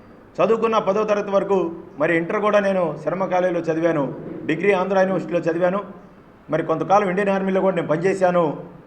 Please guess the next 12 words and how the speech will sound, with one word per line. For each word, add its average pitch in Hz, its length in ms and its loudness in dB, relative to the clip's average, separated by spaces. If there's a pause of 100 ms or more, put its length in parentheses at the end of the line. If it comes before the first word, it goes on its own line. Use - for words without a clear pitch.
(120)
లా 147 80 4 (120)
కూడా 196 160 4 (100)
ఇందిరా 185 300 0
ప్రియదర్శిని 175 400 -4
లా - 120 0
కాలేజ్ 170 280 -2
ఒంగోలులోనే 185 480 0
చేశా. 165 260 2 (460)
కొంతకాలం 156 480 0
నేను 170 180 0
జిల్లా 180 160 2 (100)
కోర్టులో 208 360 2